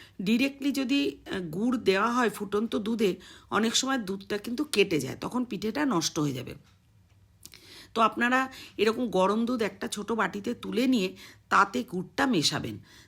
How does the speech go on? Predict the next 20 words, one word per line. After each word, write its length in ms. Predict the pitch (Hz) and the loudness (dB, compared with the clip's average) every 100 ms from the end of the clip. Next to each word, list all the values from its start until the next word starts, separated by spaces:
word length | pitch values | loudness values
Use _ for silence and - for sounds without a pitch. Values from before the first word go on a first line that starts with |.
| - | -6
তাহলে 200 | 196 226 | -2 0
যদি 280 | 190 190 262 | 0 0 -2
কেটেও 420 | - 190 220 277 | -2 -2 0 -2
যায় 240 | 220 208 185 | 0 0 0
ওই 120 | 202 196 | -2 -2
কম 320 | 185 185 214 | -2 -2 0
দুধের 280 | 214 214 214 | -2 0 -2
মধ্যে 320 | 214 202 214 | -4 -4 -2
দিয়েই 260 | 214 262 285 | 0 2 2
যাবে, 300 | 165 120 107 - - - - - | 0 -2 -8 -16 -20 -20 -12 -4
আর 140 | 180 | 0
না 160 | 185 196 | 2 0
হলে 180 | 220 | 0
পরে 220 | 226 226 220 | -2 -4 -4
কিন্তু 280 | 240 247 | -4 -4
পুরো 280 | 311 220 208 | -4 0 2
দুধটাই 400 | 190 196 - 294 | 2 -2 -2 0
নষ্ট 280 | 240 - - | 2 0 -2
হয়ে 120 | 92 | -6
যাবে। 160 | 71 | -8